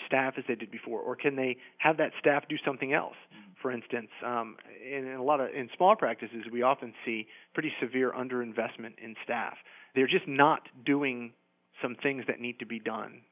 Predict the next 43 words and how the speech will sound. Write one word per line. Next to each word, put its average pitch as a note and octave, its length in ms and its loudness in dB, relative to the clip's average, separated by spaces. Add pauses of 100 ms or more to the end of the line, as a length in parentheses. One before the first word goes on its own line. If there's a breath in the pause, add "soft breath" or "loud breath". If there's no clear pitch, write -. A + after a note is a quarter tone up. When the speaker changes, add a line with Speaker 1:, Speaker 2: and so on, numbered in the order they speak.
(160)
Speaker 1:
uh, B2 200 -12
in A#2+ 120 -4
order A#2 380 -4
to C3 80 -4
get A#2 200 -2
the A#2 60 -8
physician A2+ 440 -6
paid. A#2 360 -8
So B2+ 100 2
we'll B2+ 240 -2
see B2+ 80 -2
high C#3 320 4
days C3 260 2
in B2 80 -6
A A#2+ 140 -2
R, A2 300 0
we'll A#2 180 -8
see B2 100 -4
underinvestment B2 640 -2
in A2+ 200 -12
staff, A2 340 -6 (360 loud breath)
and A#2+ 120 -8
the A2+ 40 -8
physician's B2+ 560 -2
paycheck D#3+ 380 0
is G#2+ 160 -12
smaller C3+ 320 0
than A#2 120 -8
it G#2+ 180 -8
could D3+ 220 -6
be G#2 220 -8 (320 soft breath)
if A#2+ 160 0 (140)
he B2 100 -8
just A#2+ 220 -6
would A2+ 100 -4
in-, G#2 160 -12
invest A2+ 460 0
a A#2+ 40 -4
little A2+ 180 -8
more A2+ 400 -8 (280 soft breath)
in A2+ 100 -16
the A2 100 -14
staff. A2+ 240 0